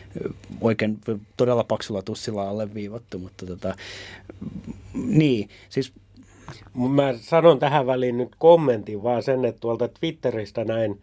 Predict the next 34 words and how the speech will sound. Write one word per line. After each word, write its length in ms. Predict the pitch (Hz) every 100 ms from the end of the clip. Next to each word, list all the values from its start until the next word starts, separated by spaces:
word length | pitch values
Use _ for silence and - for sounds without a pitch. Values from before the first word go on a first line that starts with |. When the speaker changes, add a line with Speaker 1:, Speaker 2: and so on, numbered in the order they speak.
| _ _ - - -
Speaker 2:
joku 280 | 120 123 127
twiittasi, 640 | - 123 127 110 113 101 107
että 380 | 101 - 104 - _ _ - - _ _ -
"He 60 | 156 160 135
really 360 | 135 185 143
was 540 | 120 165 185 - - - - _ _
New 360 | 120 117 123 107
Dylan". 320 | 113 104 98 - _ _ _ _ - - - - - -
Speaker 1:
Joo, 220 | 156 160 151
kyllä. 300 | 160 143 135
Ja 100 | 131
sit 120 | 123 131
se, 100 | 139
mä 60 | 127 127
ymmärrän 500 | 131 135 143 131 127
sen 80 | 120
tosi 240 | 135 135
hyvin, 240 | 127 123 113
että 160 | 104
ne 60 | 110
on 100 | 107
jä-, 140 | 113 117
halunnut 340 | 120 117 110
jät-, 280 | 110 117 - -
että 200 | 117 113
ne 60 | 117
on 100 | 113
jätetty 380 | 117 123 117 104
pois 260 | 123 120 -
sieltä, 240 | 98 98
koska 260 | 101 - 101
sit 160 | 104 -
se 80 | 107
niinku, 260 | 104 101